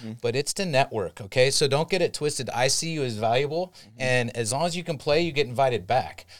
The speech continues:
Speaker 2: Of course, I was very nervous that I wouldn't get invited back. I did. But that was a platform for Jay Valentine. He saw basketball, the game, as an opportunity to network, just like golf,
Speaker 1: Mm-hmm.
Speaker 2: right?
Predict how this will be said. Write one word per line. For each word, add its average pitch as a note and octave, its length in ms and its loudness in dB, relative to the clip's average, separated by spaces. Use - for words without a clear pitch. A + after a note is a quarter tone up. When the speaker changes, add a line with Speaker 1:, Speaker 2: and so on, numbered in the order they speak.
Speaker 2:
Of - 120 -8
course, D#3 220 2
I C3+ 60 4
was A#2 120 4
very C#3 200 2
nervous C3 320 -2
that G#2+ 120 -2
I G#2+ 40 -2
wouldn't G#2 220 -4
get G2+ 100 -8
invited F#2 340 -12
back. D#2+ 320 -16
I A#2 100 -2
did. A2 480 0
But D3+ 140 4
that E3+ 180 6
was G#3 120 2
a A3 80 2
platform F3+ 600 -2
for A2+ 100 -8
Jay A2 180 -2
Valentine. G2+ 440 -6
He E3+ 280 -6
saw F3 420 4
basketball, C#3 720 -2
the G#2 80 -6
game, A2+ 340 -8
as G#2 140 -10
an G2+ 160 -10
opportunity B2 680 -10
to G#2+ 100 -6
network, A2 460 -6
just - 260 -6
like F#3+ 240 -4
golf, - 480 -8
Speaker 1:
Mm-hmm. G#2+ 120 -20
Speaker 2:
right? A#2 260 0